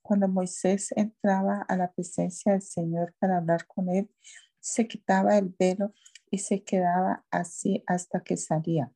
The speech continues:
Entonces comunicaba a los israelitas las órdenes que había recibido del Señor. Al ver los israelitas que la cara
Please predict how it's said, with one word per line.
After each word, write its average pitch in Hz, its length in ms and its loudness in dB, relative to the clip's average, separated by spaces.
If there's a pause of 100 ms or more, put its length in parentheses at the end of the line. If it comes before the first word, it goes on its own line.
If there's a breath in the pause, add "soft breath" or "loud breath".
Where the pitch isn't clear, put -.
(460 loud breath)
Entonces - 640 -2
comunicaba 180 640 0
a 190 40 2
los 208 160 0
israelitas 170 680 -2
las 185 260 -2
órdenes 190 480 0
que - 120 -6
había 170 280 0
recibido 180 560 -4
del 190 100 0
Señor. 160 500 -2 (720 soft breath)
Al 185 160 2
ver 180 200 2
los 220 160 2
israelitas 180 760 0
que - 120 -6
la 165 180 -2
cara 175 380 0